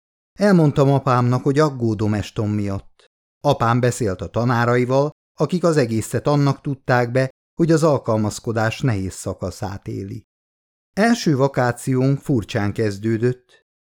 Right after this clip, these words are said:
fél év közben nem találkoztunk. Kitárt karral rohantam Ashton felé, alig vártam, hogy belecsimpaszkodjam, átöleljem.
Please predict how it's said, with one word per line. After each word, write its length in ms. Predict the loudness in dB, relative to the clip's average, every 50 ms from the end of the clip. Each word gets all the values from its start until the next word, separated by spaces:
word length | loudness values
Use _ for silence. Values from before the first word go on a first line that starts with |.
| _ _ 0
fél 220 | 2 2 2 2
év 200 | 2 0 -2 -2
közben 380 | -2 -2 -2 0 0 0 2 2
nem 200 | 2 2 0 -2
találkoztunk. 960 | -2 -2 -4 -2 -4 -6 -8 -10 -10 -12 -12 -12 -10 -8 -8 -8 -8 -10 -14 _ _ _ _ _ _ _
Kitárt 540 | -2 -2 0 2 2 2 2 0 0 -4 -2
karral 440 | 0 0 2 2 2 0 -2 -2 -2
rohantam 480 | -2 -2 -2 -2 -2 -2 -2 -2 -2
Ashton 400 | 0 -2 -2 -2 -2 -2 0 0
felé, 420 | 0 0 0 0 2 0 0 -2 -4 _ _ _ _ _ _ _ 0
alig 240 | 0 2 2 2 2
vártam, 380 | 2 2 2 0 0 0 0
hogy 140 | 0 0 0
belecsimpaszkodjam, 1300 | 0 0 0 0 -2 -4 -4 -4 -2 -2 -2 -4 -4 -6 -6 -4 -4 -4 -2 0 0 0 0 -2 -4 -4 _
átöleljem. 960 | 0 0 0 0 0 -4 -4 -4 -4 -6 -8 -10 -10 -12 -12 -12 -12 -14 -14